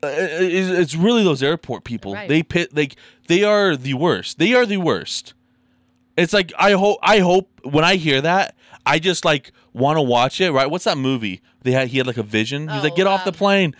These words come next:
Speaker 1: And then it blows up, but he didn't go
Speaker 2: Final
Speaker 1: on it.
Speaker 2: Destination.
Speaker 1: Is that Final, is that one of the Final
Speaker 2: Mm-hmm.
Speaker 1: Destinations? Okay, I thought it was, like, a random other movie.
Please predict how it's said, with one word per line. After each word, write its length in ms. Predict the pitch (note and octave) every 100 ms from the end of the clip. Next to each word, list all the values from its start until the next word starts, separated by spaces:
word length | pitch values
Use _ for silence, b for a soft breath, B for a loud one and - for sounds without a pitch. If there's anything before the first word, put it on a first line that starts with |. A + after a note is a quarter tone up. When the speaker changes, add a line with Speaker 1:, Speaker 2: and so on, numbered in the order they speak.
| B D#3
Speaker 1:
And 120 | C3+
then 100 | C3+
it 100 | C3+
blows 320 | A2+ C3+ C3 A#2+
up, 160 | C3
but 140 | A2+ A2+
he 120 | A#2
didn't 160 | A#2+ A2+
go 60 |
Speaker 2:
Final 120 | A2+ B2+
Speaker 1:
on 40 |
it. 20 | C#3
Speaker 2:
Destination. 520 | - F#3 F3 D3+ -
Speaker 1:
Is 100 | C#3+
that 140 | G3 G3+
Final, 200 | F#3 B2+
is 120 | C3+
that 160 | D#3
one 100 | D#3+ E3
of 40 |
the 60 | E3
Final 200 | E3 E3
Speaker 2:
Mm-hmm. 80 |
Speaker 1:
Destinations? 400 | E3+ F3 E3+ F3 C#3+
Okay, 200 | - D#2+
I 80 | B2
thought 120 | C#3+
it 20 |
was, 100 | A2
like, 100 | G#2
a 60 | F#2
random 320 | F#2+ F#2+ F#2
other 140 | F#2
movie. 260 | E2+ F2